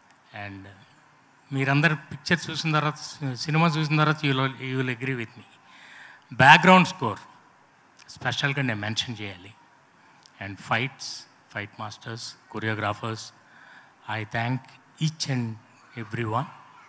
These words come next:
And, um, finally, అంటే అందరూ ఎక్కువ చెప్పేశారు, నేను మళ్ళీ అవన్నీ repeat చేయడం నాకు ఇష్టం లేదు. Thank you all so much for coming. And Sai, so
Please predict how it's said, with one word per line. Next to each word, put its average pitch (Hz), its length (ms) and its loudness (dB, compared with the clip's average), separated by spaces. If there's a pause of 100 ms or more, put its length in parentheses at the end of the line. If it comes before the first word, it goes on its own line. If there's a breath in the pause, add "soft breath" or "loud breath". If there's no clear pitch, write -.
(1040)
And, 90 200 -16 (100)
um, 87 80 -20 (440)
finally, 151 420 2 (320)
అంటే 147 160 -2 (160)
అందరూ 135 240 0
ఎక్కువ 160 240 -8
చెప్పేశారు, 139 500 -2
నేను 113 160 -6
మళ్ళీ 123 220 -2
అవన్నీ 139 280 4
repeat 139 260 -4
చేయడం 127 240 -6
నాకు 104 180 -10
ఇష్టం - 280 -18
లేదు. 104 140 -16 (1040 loud breath)
Thank 120 240 -4
you 135 100 2
all 127 100 0 (100)
so 131 140 2
much 135 180 -2
for 120 80 -2 (100)
coming. 143 240 2 (640 loud breath)
And 110 120 -4 (320)
Sai, 127 240 6 (720)
so 139 100 -2